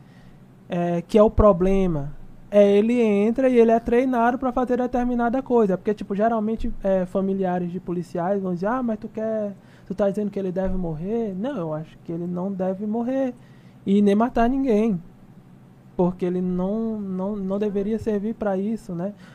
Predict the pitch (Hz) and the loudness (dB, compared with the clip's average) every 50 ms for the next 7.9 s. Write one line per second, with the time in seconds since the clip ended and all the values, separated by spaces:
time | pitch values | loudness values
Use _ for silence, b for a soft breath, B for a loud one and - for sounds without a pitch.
0 | B B - - 196 180 180 190 170 160 165 156 156 156 156 180 165 - - 180 | B B -4 -2 -2 0 0 -2 -2 -2 -2 -4 -6 -6 -8 -8 -10 -6 -4 -4
1 | 202 214 - 247 220 - 202 190 180 175 170 165 180 165 165 160 160 156 156 180 | -4 -4 -4 -6 -8 -8 -6 -6 -4 -6 -6 -6 -6 -6 -6 -4 -4 -2 -2 -4
2 | 214 - 202 180 170 165 170 196 202 - 208 185 185 180 - - 190 180 185 202 | -4 -4 -4 -4 -4 -4 -4 -4 -4 -4 -6 -6 -6 -6 -8 -8 -6 -4 -4 -2
3 | 233 240 208 185 180 208 233 220 214 185 175 165 160 160 160 160 156 151 151 156 | -2 -2 -2 0 0 0 0 -2 -2 -4 -4 -4 -4 -4 -4 -4 -6 -8 -10 -16
4 | - - - - - - 160 151 147 160 156 156 151 165 170 190 226 B B B | -20 -20 -20 -20 -20 -18 -16 -14 -14 -12 -12 -12 -12 -12 -12 -14 -16 B B B
5 | B B B B B B B B B B - - 175 165 165 175 180 170 190 190 | B B B B B B B B B B -4 0 2 2 2 0 0 -2 -4 -6
6 | - - 185 185 - 208 202 196 196 190 - 202 196 196 196 202 - - 220 214 | -6 -6 -8 -6 -6 -6 -4 -4 -4 -4 -4 -4 -4 -4 -6 -8 -10 -10 -10 -8
7 | 208 - 208 208 220 226 226 - 226 214 226 220 - 233 220 - B | -8 -8 -6 -6 -6 -6 -6 -6 -4 -4 -4 -4 -6 -10 -14 -14 B